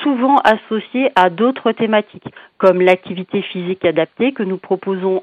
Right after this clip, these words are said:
ensemble avec d'autres prestataires dans les Hauts-de-France. Récemment, dans un programme contre la perte d'autonomie des personnes âgées, nous avons réalisé pendant deux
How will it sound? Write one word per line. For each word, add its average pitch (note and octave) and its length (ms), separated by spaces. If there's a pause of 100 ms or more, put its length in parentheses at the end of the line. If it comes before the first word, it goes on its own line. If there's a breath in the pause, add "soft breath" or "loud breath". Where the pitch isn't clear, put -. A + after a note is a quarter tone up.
(140)
ensemble G3 680
avec D#3+ 380
d'autres A#3 380
prestataires F#3+ 680
dans G3+ 140
les G3 80
Hauts-de-France. F#3 400 (540 loud breath)
Récemment, G3 680
dans F#3+ 300 (100)
un E3+ 320
programme G3+ 640
contre F3 340
la E3 140
perte G#3+ 240
d'autonomie G3+ 560
des E3+ 180
personnes F3 520
âgées, E3 360 (300 loud breath)
nous G3+ 160
avons G#3 240
réalisé G#3 420
pendant F3+ 440
deux A3 240